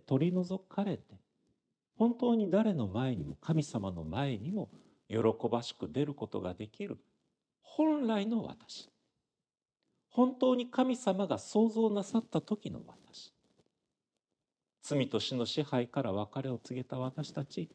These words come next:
一人一人が扉を開けた時、イエス様と向かい合うことができるんです。そのお方は、単に私が、あ、もう神様のことを信じてるから、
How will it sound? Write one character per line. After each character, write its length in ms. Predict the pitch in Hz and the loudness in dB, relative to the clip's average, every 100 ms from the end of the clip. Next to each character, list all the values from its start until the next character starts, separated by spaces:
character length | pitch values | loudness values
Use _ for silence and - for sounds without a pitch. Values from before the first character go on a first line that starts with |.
| - _ _ _ | -20 _ _ _
一 200 | - - | 2 2
人 100 | 226 | 2
一 240 | - 277 | -2 -2
人 120 | 254 | -2
が 160 | 143 170 - _ _ _ _ _ _ _ _ _ _ _ _ _ _ _ _ _ | -2 -4 -6 _ _ _ _ _ _ _ _ _ _ _ _ _ _ _ _ _
扉 380 | 113 98 101 90 | 0 2 2 2
を 140 | 87 85 | 0 -2
開 140 | - | -6
け 60 | 98 | -6
た 80 | 110 | -8
時、 320 | 139 - - _ _ _ _ _ _ - | -8 -14 -20 _ _ _ _ _ _ -2
イ 120 | 104 | 0
エ 60 | 82 | 0
ス 140 | - | -4
様 240 | 80 73 | -8 -8
と 140 | 76 69 | -12 -8
向 160 | 82 | -6
か 220 | 85 - 98 | -6 -4 -2
い 100 | 98 | -2
合 80 | |
う 80 | 90 | -4
こ 160 | - - | -6 -10
と 180 | - 123 | -8 -8
が 220 | 71 62 _ | -10 -12 _
で 100 | - | -18
き 220 | 64 - 110 | -16 -10 -10
る 80 | |
ん 40 | 113 | -10
で 60 | - - | -20 -20
す。 80 | _ _ _ _ _ _ _ _ _ _ _ _ _ _ _ _ _ _ _ _ _ _ _ | _ _ _ _ _ _ _ _ _ _ _ _ _ _ _ _ _ _ _ _ _ _ _
そ 180 | - 117 | 0 2
の 240 | 107 101 | 4 4
お 80 | 110 | 2
方 320 | - 117 123 | -2 -4 -4
は、 240 | 139 - - _ _ _ _ _ _ _ _ | -4 -6 -12 _ _ _ _ _ _ _ _
単 180 | - 165 | 0 2
に 140 | 135 180 | 2 2
私 440 | 110 - 123 - | 0 0 -6 -2
が、 180 | 208 196 - - _ _ | -2 -2 -8 -20 _ _
あ、 320 | 87 76 76 78 | -14 -12 -12 -2
も 140 | 101 | -2
う 20 | |
神 260 | - 135 117 | 0 0 0
様 240 | - 92 | 0 -4
の 120 | 87 85 | -4 -6
こ 100 | 101 | -8
と 100 | 87 | -10
を 40 | |
信 260 | - 180 156 | -6 -4 -4
じ 120 | 120 | -6
て 120 | 101 | -8
る 100 | 90 | -8
か 160 | - | -12
ら、 120 | - | -18